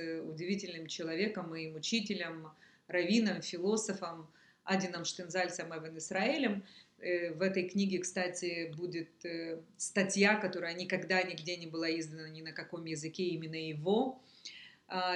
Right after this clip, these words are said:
и благодаря диалогу, который у нас есть, я буду использовать много и цитат, и примеров именно его, я учусь у этого человека как бы много лет.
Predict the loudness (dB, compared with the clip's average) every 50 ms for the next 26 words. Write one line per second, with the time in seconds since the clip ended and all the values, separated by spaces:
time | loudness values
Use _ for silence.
0 | 2 2 4 4 6 6 6 6 6 6 6 6 6 6 6 6 4 2 0 0
1 | 2 4 6 6 8 8 8 8 8 8 8 8 8 8 8 8 8 6 4 0
2 | -2 -4 -4 -4 -4 -6 -8 -8 -8 -8 -6 -4 0 2 2 2 2 2 2 2
3 | 2 2 2 0 -2 -4 -4 -2 0 -2 -2 -2 -2 -4 -6 -6 -8 -12 -14 -12
4 | -12 -10 -10 -10 -10 -8 -10 -8 -8 -8 -8 2 6 6 6 6 6 4 0 -2
5 | -4 -4 2 4 4 6 6 4 4 2 2 0 -2 -2 -4 -4 -4 -4 -4 -2
6 | 0 0 0 -2 -4 -8 -14 -18 -18 -16 -18 -18 -20 _ _ _ _ _ _ _
7 | _ _ _ _ -12 -12 -12 -16 -20 _ _ _ _ _ 0 4 6 8 8 8
8 | 6 6 6 4 4 4 4 4 4 4 2 0 -2 -2 -2 -2 0 0 2 2
9 | 2 2 2 2 2 2 2 2 2 0 -2 -4 -6 -10 -14 -14 -10 -6 -4 -4
10 | -2 -4 -6 -8 -12 -12 -6 -2 2 2 2 2 2 -2 -4 -6 -10